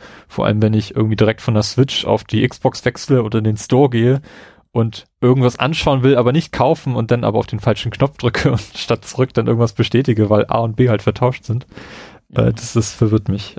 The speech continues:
Speaker 1: Äh, und ich, äh, ich glaub, das wird sich auch nie legen. Also, wer gerne mehrere Konsolen im Haus hat und gerade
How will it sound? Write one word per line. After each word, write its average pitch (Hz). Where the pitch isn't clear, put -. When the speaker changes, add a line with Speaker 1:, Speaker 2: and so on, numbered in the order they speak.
Speaker 1:
Äh, 110
und 101
ich, -
äh, 104
ich -
glaub, -
das -
wird 120
sich 110
auch 101
nie 110
legen. 104
Also, 104
wer 107
gerne 110
mehrere 110
Konsolen 117
im 107
Haus 117
hat 117
und 110
gerade 110